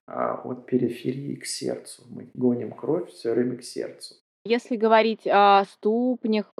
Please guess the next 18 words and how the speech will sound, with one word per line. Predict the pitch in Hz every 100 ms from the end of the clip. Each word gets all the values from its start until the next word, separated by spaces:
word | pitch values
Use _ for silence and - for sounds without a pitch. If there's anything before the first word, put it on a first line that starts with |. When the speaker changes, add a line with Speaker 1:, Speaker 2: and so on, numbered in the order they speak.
| -
Speaker 2:
о | 185
ладошках, | 190 190 180 185 208 220 - 190
там | - 190
же | 190
какие-то, | 190 - 208 190
наверное, | 185 185 180 180
растирающие | 185 - 202 262 277 - 202 180
уже | 180 175
можно | 170 165 175 156
делать. | 160 156 - _ _ _ _
Speaker 1:
Ну, | 165 165
растирающие | 156 - 151 135 131 131 131 131
есть, | 123 120
очень | 139 139
хорошее | 143 127 131 131 131
воздействие, | 120 120 120 135 135 135 131 113 107 -
а, | 120 107
детям | 104 - 127 120 117 107